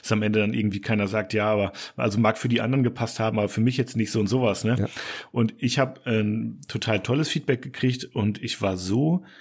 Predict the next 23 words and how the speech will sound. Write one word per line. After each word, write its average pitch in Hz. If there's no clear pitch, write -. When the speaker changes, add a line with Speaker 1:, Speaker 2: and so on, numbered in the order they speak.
Speaker 1:
happy, 123
weil 101
ich -
irgendwie, 131
äh, 110
also 107
jetzt 113
für 131
den 107
letzten, 123
äh, 113
weil 110
ich 110
irgendwie 110
so 104
beim, 156
beim 135
Coaching 139
selber 160
gar 127
nicht 127
so 135
das -